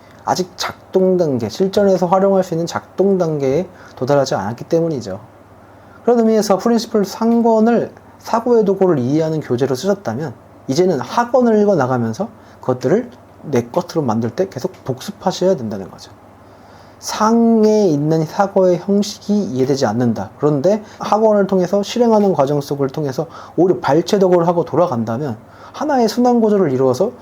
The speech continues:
두 과정 속의 효율성과 효과성이 더 배가 됩니다. 그런 의미에서 하는 상황을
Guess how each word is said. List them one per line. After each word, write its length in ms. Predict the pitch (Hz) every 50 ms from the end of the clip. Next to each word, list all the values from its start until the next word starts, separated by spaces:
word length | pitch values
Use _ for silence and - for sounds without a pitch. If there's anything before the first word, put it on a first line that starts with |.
| - - -
두 380 | - - - 156 170 190 185 180
과정 320 | 185 - 131 127 147 156 151
속의 340 | - - - 165 170 170 170
효율성과 500 | 202 214 214 208 208 - 196 180 170 151
효과성이 500 | 170 170 - 185 170 - 139 160 196 - - - -
더 80 | -
배가 320 | 196 - - 120 120 143 160
됩니다. 380 | 151 135 120 104 90 - - - - - - - - - - - - - -
그런 160 | - 277 269
의미에서 260 | 254 247 240 214 214
하는 400 | 214 214 - 269 277 269 240 185
상황을 880 | - - - 262 262 262 254 247 240 233 196 190 214 214 156 113 -